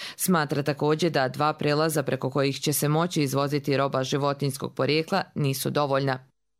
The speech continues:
Danas su se sastali i pregovarački timovi B I H i Evropske komisije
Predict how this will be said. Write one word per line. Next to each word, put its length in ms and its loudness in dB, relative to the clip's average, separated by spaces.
Danas 400 2
su 100 0
se 160 0
sastali 500 0
i 60 0
pregovarački 680 0
timovi 420 0
B 180 2
I 40 0
H 280 0
i 180 2
Evropske 500 0
komisije 680 0